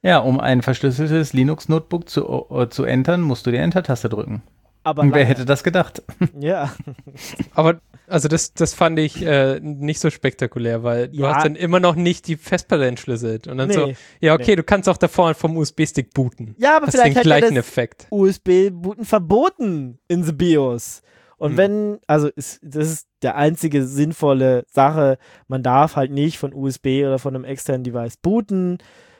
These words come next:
Speaker 2: Äh, der Rechner ist verschlüsselt, um an, dann an eine Root Shell zu kommen, kannst du einfach siebzig Sekunden, neunzig Sekunden Enter
Speaker 3: Kannst du
Speaker 2: drücken
Speaker 3: nicht
Speaker 2: und
Speaker 3: einfach
Speaker 2: dann
Speaker 3: die Festplatte rausziehen und eine andere reinstopfen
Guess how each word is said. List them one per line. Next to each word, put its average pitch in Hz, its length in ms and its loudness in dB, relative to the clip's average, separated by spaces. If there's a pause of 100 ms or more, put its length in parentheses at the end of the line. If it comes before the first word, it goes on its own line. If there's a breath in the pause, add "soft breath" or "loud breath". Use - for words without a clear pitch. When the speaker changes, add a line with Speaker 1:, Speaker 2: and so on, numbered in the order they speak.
(120)
Speaker 2:
Äh, 139 300 4
der 131 140 0
Rechner 147 220 2
ist 139 60 -2
verschlüsselt, 165 540 2
um 143 160 -8
an, 139 220 -6
dann 143 180 4
an 151 60 2
eine 147 100 0
Root 143 240 -4
Shell 143 180 4
zu 139 120 -6
kommen, 135 300 0
kannst 131 200 -4
du 131 60 -2
einfach 131 360 2
siebzig 127 480 -4
Sekunden, 127 300 -4
neunzig 135 260 0
Sekunden 127 360 -2
Enter 139 240 2
Speaker 3:
Kannst - 240 0
du 170 40 0
Speaker 2:
drücken 151 140 -4
Speaker 3:
nicht - 80 -14
Speaker 2:
und 123 140 -4
Speaker 3:
einfach 117 180 4
Speaker 2:
dann 117 60 -6
Speaker 3:
die 160 160 0
Festplatte 180 500 0
rausziehen 170 400 0
und 156 60 -2
eine 147 100 0
andere 156 400 -4
reinstopfen 180 640 -2